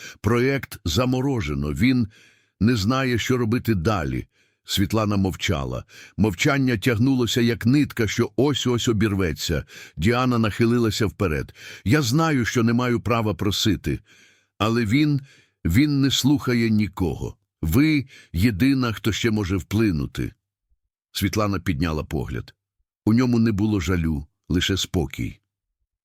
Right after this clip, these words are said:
"Тоді настав час, щоб він навчився", вимовила вона рівно. Потім додала після короткої паузи:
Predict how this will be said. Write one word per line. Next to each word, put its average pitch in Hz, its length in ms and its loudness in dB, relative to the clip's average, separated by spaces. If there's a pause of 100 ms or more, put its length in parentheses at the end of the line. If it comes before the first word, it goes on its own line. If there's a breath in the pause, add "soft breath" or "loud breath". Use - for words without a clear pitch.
(480)
"Тоді 110 260 2
настав 110 360 -2
час, 120 420 -2 (260 soft breath)
щоб 104 260 -2
він 110 180 2
навчився", 101 640 -2 (360)
вимовила 90 520 0
вона 87 260 0
рівно. 62 380 -6 (480 loud breath)
Потім 131 380 0
додала 104 560 0
після 101 340 0
короткої 90 520 -2
паузи: 65 540 -6